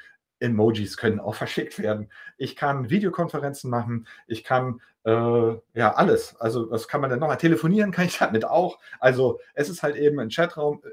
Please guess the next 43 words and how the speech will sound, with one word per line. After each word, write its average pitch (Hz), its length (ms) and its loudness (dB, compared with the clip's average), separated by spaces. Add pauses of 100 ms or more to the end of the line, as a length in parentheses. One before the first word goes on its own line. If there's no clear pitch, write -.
(140)
Online 170 380 0
kann 151 180 -2
ich, 127 100 -4
also 110 140 -4
wenn 117 80 2
ich 110 120 -4
das 120 140 -6
zum 113 120 -6
Beispiel 110 160 -4
am 98 120 -4
P 98 140 -8
C 143 220 2
nutze, 139 280 0
dann 101 240 -2 (380)
habe 113 160 -2
ich 107 100 -8
mehr 120 140 2
Möglichkeiten, 120 560 -2
zumindest 107 340 -4
vom 87 180 -8
Platz, - 380 -8 (280)
kann 113 160 -2
ich 104 100 -6
Whiteboards 127 500 2
machen, 123 380 -4 (220)
kann, 113 340 2
äh, 113 320 2
Dokumente 123 520 -2
gemeinsam 113 400 0
bearbeiten. 104 320 -2
Das 107 140 -10
ist - 80 -12
also 123 200 -4 (100)
echt 120 400 -2
ein 117 100 -8
krasses 127 460 -4
Ding 120 240 0
und 120 160 -8
es 117 120 -12
ist 107 60 -16
auch 185 260 2
hochgradig 151 400 0
integriert. 120 640 -12